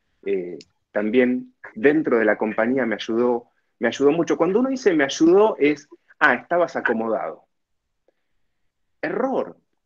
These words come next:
Me hacía laburar como una bestia. No me perdonaba una. Eh, pero era un, era y es, es un gran tipo y un excelente profesional. Entonces, o-, ojo, ojo, no equivocarse con tu mentor es el que te protege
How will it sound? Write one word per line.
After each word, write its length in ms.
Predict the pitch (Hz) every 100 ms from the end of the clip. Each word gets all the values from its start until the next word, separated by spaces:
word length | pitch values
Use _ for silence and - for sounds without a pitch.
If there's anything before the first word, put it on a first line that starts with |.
| _ -
Me 140 | 165
hacía 260 | 160 277 262
laburar 440 | 147 143 208 233
como 180 | - 185
una 140 | 165
bestia. 540 | 214 208 _ - - - - - - _ -
No 120 | 196
me 120 | 226
perdonaba 540 | - 143 156 196 170 185
una. 420 | 247 117 80 _ _ _ _ _ _ _ -
Eh, 380 | 120 113 - _ _
pero 180 | - 147
era 80 | 165
un, 220 | 151 - -
era 280 | 156 160 175
y 120 | 113
es, 280 | 123 - _ -
es 240 | 131 123
un 140 | 113 110
gran 260 | 120 127
tipo 280 | 147 156 165
y 40 |
un 100 | 127 104
excelente 480 | - 110 117 113
profesional. 720 | 107 104 110 - 170 202 98 - _ _ _ _ _ _
Entonces, 640 | 123 127 143 139 131 127 -
o-, 140 | - -
ojo, 520 | 247 - 240 - -
ojo, 320 | 208 - 220
no 140 | 147 160
equivocarse 720 | 170 143 139 175 190 170 151
con 360 | 160 170 170
tu 140 | - 135
mentor 400 | 135 143 202 220
es 140 | -
el 140 | 131 127
que 120 | 127
te 140 | 123
protege 840 | 123 127 123 180 185 - 196 226